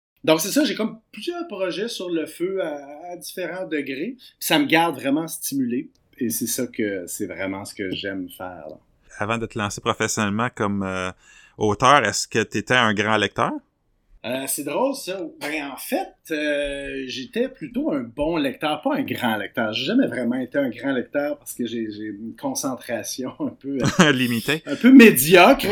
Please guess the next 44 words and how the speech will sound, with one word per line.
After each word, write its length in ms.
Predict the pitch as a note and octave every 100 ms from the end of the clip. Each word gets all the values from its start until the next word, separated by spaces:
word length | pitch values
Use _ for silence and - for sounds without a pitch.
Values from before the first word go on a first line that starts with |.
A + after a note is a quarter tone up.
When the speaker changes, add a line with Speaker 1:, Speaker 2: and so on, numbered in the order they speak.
| A3+
Speaker 1:
un 120 | C#4+
peu 120 | G#4
Speaker 2:
<laughs> 40 | C4+
Speaker 1:
limitée 440 | F#3 E3 F#3 A3
quand 220 | F#3 E3
même. 340 | D3+ E3 F3+ F3+
Puis, 200 | D#3+ -
puis, 220 | - -
tu 60 | F#3
sais, 40 |
l'écriture, 440 | E3 - - F3 E3+
ça 100 | C3
me, 140 | C3
ça 140 | - B2
me 60 |
demande 360 | B2 D3 D#3 A#2
beaucoup. 280 | C3+ - E3
Faut 100 | B2
vraiment 320 | A#2+ B2 A2 G#2+
Speaker 2:
Ouais. 80 | -
Speaker 1:
que 220 | A#2+ G#2+ G#2+ - - - -
je 80 | -
fasse 220 | D3 A#2+
des 180 | B2 A#2+
efforts 480 | A#2 C3 B2 B2
pour, 160 | A#2+ A#2
pour 140 | -
vraiment 360 | - A#2 A#2 B2+
m'y 140 | B2
mettre. 240 | A#2+ C#4 C4+ - - -
Et 40 |
je 100 | -
pense 220 | - -
que 80 | -
l'écriture 600 | B2 B2+ C3+ C3+ - F#3
me 160 | D3 C3
donne 240 | C3+ B2
ça 220 | A#2 - E3
aussi, 440 | B2 - C#3+ D3
cette 220 | - A#2
capacité-là 680 | - A#2+ A2+ - B2+ A#2 C3
de 120 | A#2
me 100 | G2+
concentrer. 800 | - A#2+ A#2+ B2 G#2 - C3+